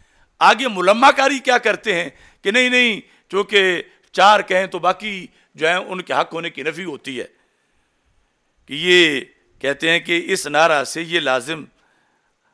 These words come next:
लाजिम है कि चार यार के सिवा कोई हक पर नहीं। तो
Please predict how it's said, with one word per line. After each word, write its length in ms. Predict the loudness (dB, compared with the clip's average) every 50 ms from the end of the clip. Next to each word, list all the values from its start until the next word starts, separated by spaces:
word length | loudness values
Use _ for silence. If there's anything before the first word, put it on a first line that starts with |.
| _ _ _ _ _ _ -8
लाजिम 540 | -2 0 0 0 0 -2 -8 -10 -12 -14 -14
है 220 | -8 -4 -4 -4 -4
कि 160 | -4 -8 -10
चार 380 | -8 -2 2 4 4 4 4 2
यार 240 | 0 -2 -2 -2
के 140 | -2 -6 -10
सिवा 340 | -12 -10 -8 -2 0 0 0
कोई 340 | -2 -4 -10 -10 -8 -8 -10
हक 340 | -10 -8 -8 -8 -8 -8 -16
पर 380 | _ -4 -4 -4 -4 -4 _ _ _ _ _ -18
नहीं। 340 | -16 -14 -14 -14 -16 -18 -20 _ _ _ _ _ _ _ _ _ _ _ _ _ _ _ _
तो 80 | -20